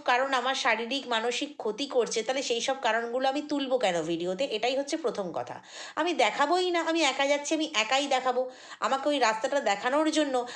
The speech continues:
আমাকে একা বাইক চালিয়ে যাচ্ছি, কেউ অন্য দিক থেকে এদিক থেকে ওদিক শ্যুট করে দিচ্ছে, সেগুলো আমি দেখাবোই না, তাহলে মানুষ কন্ট্রোভার্সি করবেই না। তো যাই হোক, এটা গেল একটা কথা। এবারে হচ্ছে প্রশ্ন যে লুকিং গ্লাসে কি দেখলাম।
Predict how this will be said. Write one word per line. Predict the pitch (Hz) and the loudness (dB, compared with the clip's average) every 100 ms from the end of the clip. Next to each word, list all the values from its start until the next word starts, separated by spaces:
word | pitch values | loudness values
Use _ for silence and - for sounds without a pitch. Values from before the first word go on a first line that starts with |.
| - | -4
আমাকে | 220 247 247 | -2 0 -2
একা | - 190 185 269 254 | -2 -4 2 4 4
বাইক | 190 196 226 | 2 0 0
চালিয়ে | - 262 269 | 0 0 2
যাচ্ছি, | 220 233 - | 0 0 -4
কেউ | 247 240 262 | -4 0 2
অন্য | 226 202 226 | 2 0 -4
দিক | 254 - | -4 -6
থেকে | 269 | -2
এদিক | 214 233 240 | -2 -4 -6
থেকে | 254 262 | -2 0
ওদিক | 220 254 | 0 -2
শ্যুট | - 202 196 | -4 -4 -4
করে | - 262 | -2 -2
দিচ্ছে, | 262 247 | -2 -4
সেগুলো | 254 285 294 311 | -4 -2 0 0
আমি | 302 | 2
দেখাবোই | 220 160 - 269 339 330 | 0 -2 0 0 2 0
না, | 262 254 - - - - - | -2 -6 -12 -20 -20 -14 -2
তাহলে | 285 302 - | 0 0 0
মানুষ | 285 302 | 0 0
কন্ট্রোভার্সি | - 247 254 277 285 302 | 0 0 2 2 0 -2
করবেই | 302 311 320 320 302 | 0 0 2 2 2
না। | 262 262 - - - - - | -2 -4 -8 -20 -20 -14 -4
তো | |
যাই | 285 277 180 | 4 4 4
হোক, | 143 - _ _ _ _ _ _ _ _ - - | -4 -8 _ _ _ _ _ _ _ _ -20 -10
এটা | 208 208 | -2 2
গেল | 196 220 | 4 2
একটা | 311 208 147 | 0 -2 -8
কথা। | 135 135 - - - - | -6 -8 -12 -14 -20 -6
এবারে | 202 233 320 | 0 2 4
হচ্ছে | 330 294 277 | 2 0 -2
প্রশ্ন | 233 208 208 302 | 0 -2 0 0
যে | 302 | 0
লুকিং | 208 208 285 285 | 0 0 0 -2
গ্লাসে | 247 202 190 | 2 0 0
কি | 330 - 226 | -4 -4 -6
দেখলাম। | 180 143 156 139 | -4 -4 -4 -6